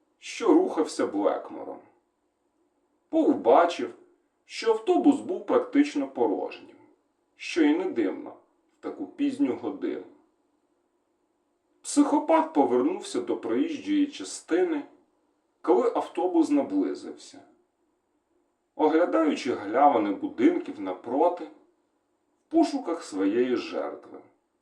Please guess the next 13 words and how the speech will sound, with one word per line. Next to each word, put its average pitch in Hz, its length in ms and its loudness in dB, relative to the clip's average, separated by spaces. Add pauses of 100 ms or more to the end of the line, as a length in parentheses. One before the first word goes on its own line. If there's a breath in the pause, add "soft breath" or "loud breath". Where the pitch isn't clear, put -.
(1400)
Підкоряючись 156 880 2
пориву, 185 640 -4 (480)
Пол 233 260 8
вислизнув 107 800 0
за 92 120 0
куща 330 720 -6 (640)
і 233 140 -6
кинувся 143 600 0
на 107 140 -2
психопата. - 880 -8 (1800)
Він 370 120 4
стартував, 143 680 4
присівши, - 840 -6